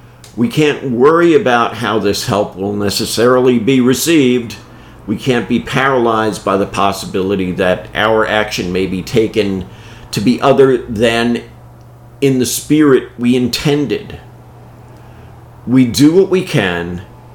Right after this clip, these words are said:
as skillfully as we can, to be of benefit, not to only the one person we're interacting with,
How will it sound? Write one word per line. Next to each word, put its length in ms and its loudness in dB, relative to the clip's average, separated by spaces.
as 180 2
skillfully 760 2
as 240 -10
we 100 -12
can, 540 -12
to 100 -4
be 400 2
of 460 0
benefit, 720 0
not 540 -2
to 840 2
only 320 4
the 260 -2
one 440 0
person 440 0
we're 220 2
interacting 800 -2
with, 440 -4